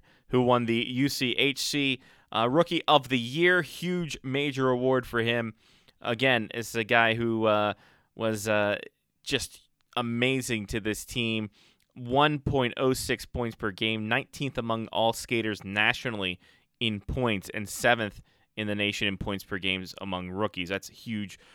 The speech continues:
for him. Aaron Murray, a stalwart on the blue line, got Defensive Player of the Year for the first time in his senior season. Fifth among defensemen with, uh, ten points,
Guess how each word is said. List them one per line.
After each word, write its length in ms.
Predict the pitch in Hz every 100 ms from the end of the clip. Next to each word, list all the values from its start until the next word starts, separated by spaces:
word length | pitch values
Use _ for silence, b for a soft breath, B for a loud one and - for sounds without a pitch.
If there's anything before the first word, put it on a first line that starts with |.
| b
for 140 | b 101
him. 240 | 117 104 -
Aaron 300 | 127 151 123
Murray, 440 | 113 117 120 98 - b b
a 120 | 104
stalwart 720 | - - 139 147 139 104 - _ _ _
on 180 | 123 131
the 80 | 120
blue 280 | 98 120 131
line, 260 | 123 117
got 200 | 113 113
Defensive 540 | - 98 123 120 120 -
Player 360 | - 120 120 -
of 180 | 113 101
the 80 | 101
Year 240 | 107 123
for 140 | 120 104
the 80 |
first 320 | 95 117 110 -
time 320 | 113 113 110 B B
in 120 | -
his 220 | 139 135 117
senior 420 | - 131 131 113
season. 500 | - 139 135 127 123 B B B
Fifth 200 | 196 208
among 220 | 160 156
defensemen 680 | 143 139 147 135 143 135 127
with, 260 | 127 -
uh, 160 | 127 117 -
ten 240 | 147 143
points, 420 | 127 131 123 -